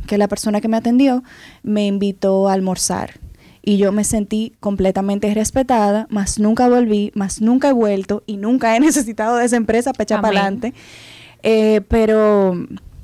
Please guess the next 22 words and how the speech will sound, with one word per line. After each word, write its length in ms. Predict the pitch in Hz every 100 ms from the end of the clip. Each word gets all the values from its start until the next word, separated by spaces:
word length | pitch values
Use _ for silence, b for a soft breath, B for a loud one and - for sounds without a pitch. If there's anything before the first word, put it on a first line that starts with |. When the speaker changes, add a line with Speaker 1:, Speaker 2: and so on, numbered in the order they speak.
| - _ _
Speaker 1:
pero 180 | - 220
me 160 | 226 226
sentí 1040 | - 220 214 - 226 254 277 277 254 202 - _ _
horriblemente 960 | - 202 226 233 208 165 165 160 160 165
mal, 360 | 160 - 185 -
porque 560 | 202 202 214 202 190 190
dije, 240 | 196 202
"Wow, 380 | 185 202 262 196
o 100 | 185
sea, 540 | - 190 175 170 170 - _ _ _ _ _ _ _ _ _ _ _ _
qué 140 | - 202
barbaridad". 680 | 233 247 262 220 302 349
Y, 140 | 208 196
y, 300 | 214 196 - B B -
y 100 | 233
son 240 | - 277
cosas 500 | 294 330 262 220 208
que 160 | - 208
todavía 720 | 220 220 208 226 285 226 214
se 220 | - 214
dan, 520 | 196 285 233 247 277 - b b b b b b _
que 720 | - 220 214 208 202 190 185